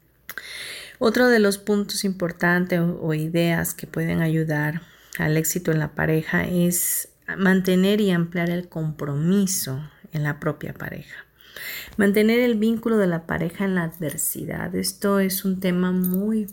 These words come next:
muy bueno porque yo creo que muchos de los conflictos que hoy se están viviendo en mi país es esa parte, que están, están pasando por un bache muy grande, por la economía,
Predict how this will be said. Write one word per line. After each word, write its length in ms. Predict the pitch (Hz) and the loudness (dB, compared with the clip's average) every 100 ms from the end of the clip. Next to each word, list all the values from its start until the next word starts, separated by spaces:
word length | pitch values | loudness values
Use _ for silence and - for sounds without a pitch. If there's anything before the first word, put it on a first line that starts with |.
| - | -4
muy 240 | 185 190 | -4 -4
bueno 460 | 175 160 160 180 180 | -2 0 0 -2 -6
porque 280 | 180 - | -6 -2
yo 160 | 170 175 | 0 -2
creo 240 | 185 190 | -2 -4
que 320 | 190 190 185 - - - - - _ | 0 -2 -2 -8 -20 -20 -20 -20 _
muchos 300 | 185 190 214 | 0 4 4
de 60 | |
los 160 | 214 202 | 4 0
conflictos 720 | - 180 - 202 214 - 185 | -2 -4 -2 -2 -2 -4 -4
que 160 | 185 175 | -4 -4
hoy 160 | 160 170 | -2 -2
se 100 | 190 | -4
están 280 | 185 180 | -4 -4
viviendo 640 | 180 185 180 160 156 156 160 - _ - - | 0 0 -2 -4 -6 -8 -10 -12 _ -20 -8
en 160 | 165 | -2
mi 140 | 170 202 | 0 0
país 640 | 190 175 156 156 160 - - - - - - | 0 0 0 -4 -6 -8 -12 -20 -20 -18 -4
es 220 | 165 - | -2 0
esa 320 | 165 165 - | -2 -4 -4
parte, 540 | 151 151 151 - 131 143 _ _ | -2 0 -2 -8 -10 -10 _ _
que 80 | 185 | -4
están, 540 | - 175 175 180 180 - - | 0 0 2 0 -2 -8 -8
están 340 | 165 - 185 | -4 -2 -2
pasando 460 | 196 190 190 190 190 | 0 0 0 0 -2
por 120 | 165 | 0
un 220 | 180 180 | 2 2
bache 380 | 170 165 - 175 | 2 -2 -6 -6
muy 260 | 160 165 | -4 -4
grande, 480 | 165 151 147 151 170 | -4 -2 -2 -2 -4
por 220 | 170 156 | -4 -6
la 80 | 151 | -6
economía, 800 | 147 147 147 143 156 165 160 165 | -6 -6 -6 -4 -2 0 -2 -4